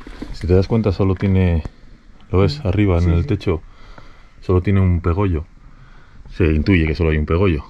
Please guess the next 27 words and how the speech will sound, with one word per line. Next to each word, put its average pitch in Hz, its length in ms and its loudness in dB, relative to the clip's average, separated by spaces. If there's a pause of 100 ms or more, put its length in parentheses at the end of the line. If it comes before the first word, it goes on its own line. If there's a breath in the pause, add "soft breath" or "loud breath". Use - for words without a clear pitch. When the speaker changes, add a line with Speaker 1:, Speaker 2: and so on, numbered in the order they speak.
(100)
Speaker 1:
si - 120 -6
no 82 120 2
tendría 85 300 2
uno 85 160 4
aquí 90 160 -2
y 82 100 2
otro 80 180 0
allí. 90 260 -2 (1700 loud breath)
Así 87 240 -4
que 80 560 -2 (140)
esto 131 340 -2
de 120 80 2
aquí 135 200 -4 (920 loud breath)
es 92 140 0
lo 95 100 4
que 95 100 2
creo 92 180 2
que 90 60 2
vais 87 140 2
a 92 40 0
alucinar. 87 360 0
Vamos 92 240 0
a 120 40 -2
ir 107 60 -4
subiendo 98 280 0
con 90 140 0
cuidado. 95 360 0